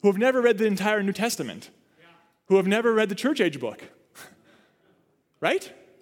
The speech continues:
It's, it's, and it, it's, it's, God, what's going on here? We're lacking engagement.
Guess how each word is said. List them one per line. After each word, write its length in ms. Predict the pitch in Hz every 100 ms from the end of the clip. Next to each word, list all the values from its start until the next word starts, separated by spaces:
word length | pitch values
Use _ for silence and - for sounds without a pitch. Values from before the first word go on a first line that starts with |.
| _
It's, 180 | - 208
it's, 180 | 247 226
and 140 | 240
it, 120 | 254 -
it's, 160 | 240 -
it's, 200 | - -
God, 360 | 175 196 247
what's 140 | 233 -
going 240 | 262 247
on 220 | 254 269
here? 280 | 226 151 110
We're 120 | 135 202
lacking 420 | 214 262 277 254
engagement. 800 | 226 196 214 180 196 135 -